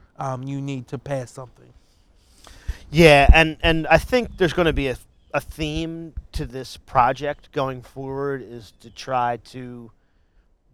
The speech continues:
Speaker 2: break down some of these, uh, some of these lanes.
Speaker 1: Yeah.
Speaker 2: You know, we gotta, we actually have to make more lanes, you know, expand the thing. And I think that, um,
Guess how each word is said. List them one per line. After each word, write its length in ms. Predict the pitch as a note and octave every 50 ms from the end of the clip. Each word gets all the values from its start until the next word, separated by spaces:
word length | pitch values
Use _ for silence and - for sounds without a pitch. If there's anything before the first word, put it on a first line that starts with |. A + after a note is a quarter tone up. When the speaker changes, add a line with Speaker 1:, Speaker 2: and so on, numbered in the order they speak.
| _ _ _
Speaker 2:
break 320 | - D3 D3+ D3 C3+ - -
down 420 | C#3+ C3+ C#3 C#3 C3+ C3+ C3+ C3
some 240 | B2 - C#3+ C3+ C3+
of 180 | C3 B2 A2+ A2
these, 640 | A#2+ A#2 A#2 A2+ G#2+ F#2+ - - - - - - D2 D2+
uh, 380 | D#2+ D#2 D2 C2+ A#1+ A1 G#1 G#1 G1+ G1+ _ _ _
some 180 | - E3+ D3
of 60 | C#3 B2+
these 220 | B2+ A#2 - -
lanes. 760 | A2+ B2+ B2 A#2+ A#2+ B2+ C3+ C#3 C#3 C#3 C3+ - - - - _ _ _ _ _ _ - - - - -
Speaker 1:
Yeah. 200 | D3+ C3 A#2 - -
Speaker 2:
You 100 | - C3
know, 120 | A#2+ G#2 G#2+
we 80 | B2
gotta, 320 | D#3+ E3 D#3 D3 - F3 D#3+
we 120 | D#3+ F#3 F#3+
actually 260 | G3 F#3+ - - E3
have 120 | D#3+ D3
to 100 | - C#3
make 260 | A2+ A#2+ C3+ C3 - -
more 260 | A#2+ A#2+ B2+ C3+ C3
lanes, 640 | C3 C3+ C#3 C#3 C#3 C#3+ D#3 D#3 - - - - _ _ _ _ _
you 100 | A2+ A2+
know, 220 | G#2+ G2 G2 - - - - -
expand 580 | - - - - - - A#2+ A#2 A#2 A2+ G#2+ G#2+
the 40 | G2
thing. 360 | - A#2+ A#2 A#2 B2 B2+ - - - - - - _ - - _ _ - -
And 280 | D3+ D3+ C#3+ C#3+ C#3
I 120 | C3 C#3+ C#3+
think 440 | - - D3 D#3+ D#3 D#3 C3+ -
that, 440 | B2 B2+ C#3 C3+ C3 B2+ A#2 - - C3
um, 520 | G#2+ A2 A#2+ A#2 A#2 A2+ A2+ A2 A2